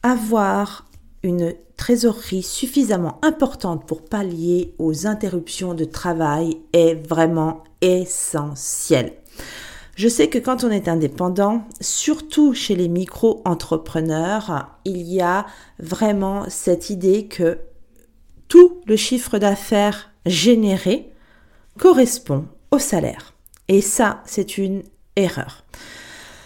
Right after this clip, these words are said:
Et vous devez impérativement prévoir un per-, pourcentage de votre chiffre d'affaires mensuel et le mettre en économie, le mettre de côté.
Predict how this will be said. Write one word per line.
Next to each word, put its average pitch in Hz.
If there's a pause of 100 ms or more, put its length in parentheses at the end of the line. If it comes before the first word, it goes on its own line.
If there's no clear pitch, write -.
(460)
Et 254
vous 247
devez 339
impérativement 294
prévoir 254
un 233
per-, 247
pourcentage 277
de 180
votre 208
chiffre -
d'affaires 196
mensuel 208 (1500)
et 180
le 170
mettre 165
en 247
économie, 202 (360)
le 180
mettre 196
de 185
côté. 240